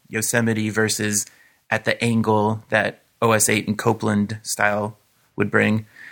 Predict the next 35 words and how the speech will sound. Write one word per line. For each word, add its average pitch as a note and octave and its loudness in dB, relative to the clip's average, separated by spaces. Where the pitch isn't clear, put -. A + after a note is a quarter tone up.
Uh, A#2+ 4
but C3 0
the C3 6
login F3 4
screen A2 2
for G#2+ 2
At A2 2
Ease A2 2
shows B2+ 4
these A#2 4
three, D3 4
like, - -6
cheaply F#3+ 2
three C#3+ 4
D B2+ 6
rendered A2+ 4
geometric A#2+ 2
pegmen G#2 2
<laughs> C3+ -16
looking C3+ 4
at A2+ 2
a A#2 4
computer B2+ 4
running A2+ 4
At A2 2
Ease. G#2 -2
And C3 2
similarly, C3+ 6
the, A#2 2
um, G#2 2
the - 2
icons B2 2
in A#2 2
the A2 0
administrator, A2+ 2